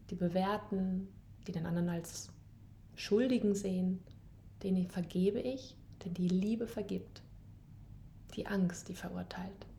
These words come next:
Und ich komme zurück in mein Gefühl der Liebe, in mein Gefühl der Verbundenheit. Und ich kann hier in diesen Situationen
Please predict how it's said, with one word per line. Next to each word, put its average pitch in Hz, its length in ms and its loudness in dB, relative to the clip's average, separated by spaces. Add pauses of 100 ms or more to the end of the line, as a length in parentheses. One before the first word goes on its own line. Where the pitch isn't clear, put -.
(400)
Und 196 140 8
ich 185 120 8
komme 254 380 0
zurück 214 640 2 (640)
in 190 200 6
mein 185 540 4 (840)
Gefühl 240 400 4
der 247 120 8
Liebe, 220 500 2 (560)
in 196 60 2
mein 190 140 6
Gefühl 214 300 4
der 214 100 4
Verbundenheit. 202 960 2 (1900)
Und 220 100 4
ich 208 140 4
kann 262 300 4
hier 247 320 4
in 196 120 6
diesen 214 240 6
Situationen 208 920 4